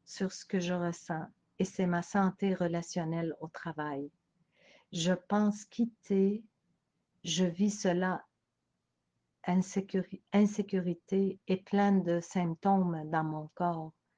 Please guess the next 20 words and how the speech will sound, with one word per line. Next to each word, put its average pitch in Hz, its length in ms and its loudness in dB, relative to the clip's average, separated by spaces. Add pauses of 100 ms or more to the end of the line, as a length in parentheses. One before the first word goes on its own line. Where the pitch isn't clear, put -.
(480)
Merci 196 580 2
de 180 120 2
m'éclairer, 180 880 0 (480)
car 185 420 2 (720)
j'ai 190 800 4 (140)
dû 196 540 2
m'excuser 185 1040 2 (360)
de 160 300 -2
faire 196 580 2 (280)
peur 185 420 2 (240)
à 175 140 -2
ceux 196 400 -2 (260)
que 175 160 0
j'aime. » 151 440 -6 (460)
Ouf. 185 160 -6 (1300)
Ben, 185 260 2
Sylvie, 185 640 2
regarde, 180 520 2
l'être 190 440 2
humain, 185 560 0